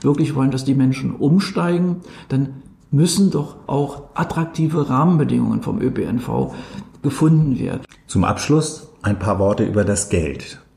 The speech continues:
Speaker 2: Frau Sack, Gudrun Sack, die Geschäftsführerin, hat in dem ersten Podcast gesagt, dass das ganze Projekt etwa ein Volumen von acht Milliarden Euro hätte. Wie soll das aufgebracht werden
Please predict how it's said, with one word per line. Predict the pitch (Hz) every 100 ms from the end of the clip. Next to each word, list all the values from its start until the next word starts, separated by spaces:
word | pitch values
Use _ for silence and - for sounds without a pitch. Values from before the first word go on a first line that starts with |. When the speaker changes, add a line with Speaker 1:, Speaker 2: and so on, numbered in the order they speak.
| _
Speaker 2:
Frau | - - 85 80 71
Sack, | 76 92 113 - -
Gudrun | 98 92 87
Sack, | 80 107 -
die | 76
Geschäftsführerin, | 78 - 107 - - 120 123 113 113 92
hat | 95 -
in | 90
dem | 82 80
ersten | 87 107 104 - 107 107 - - - - -
Podcast | - 95 - 98 104 104 - - - -
gesagt, | 90 87 92 98 - -
dass | 90 -
das | 85 -
ganze | 85 87 - 82 73 - -
Projekt | 87 80 98 - - -
etwa | 104 90 90 85 82
ein | - 82
Volumen | 82 95 95
von | 85 -
acht | - -
Milliarden | 80 76 76 76 69 69 -
Euro | 73 78 82 104 107
hätte. | 123 131 165 214 - - - -
Wie | 117 143
soll | 147
das | 147 - -
aufgebracht | 120 139 - 143 - 135 - -
werden | 131 135 139